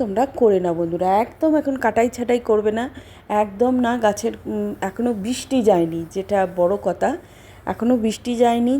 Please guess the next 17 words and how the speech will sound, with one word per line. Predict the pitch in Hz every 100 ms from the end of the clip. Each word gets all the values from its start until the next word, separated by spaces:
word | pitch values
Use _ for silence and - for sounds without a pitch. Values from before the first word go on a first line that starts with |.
| 277
তারপর | 220 214 226
বৃষ্টির | 202 214 - 262 262
শেষে | - 233 226 247 247
গাছ | 196 196 190
ডরমেন্সিতে | 190 180 196 208 233 233
চলে | 233 233 226
যাবে। | 226 220 247 294
এই | 214 214
গাছ | 208 226 - - - - -
সম্পূর্ণভাবে | - - 214 208 233 240 233 208 196 226 339 - - -
ডরমেন্সিতে | 196 190 196 190 202 214
চলে | 208 202 196
যাবে। | 196 190 214 370 - - -
তারপর | 208 220 226 269
আস্তে | 269 214 - 247
আস্তে | 233 240
ঘুম | 208 - 220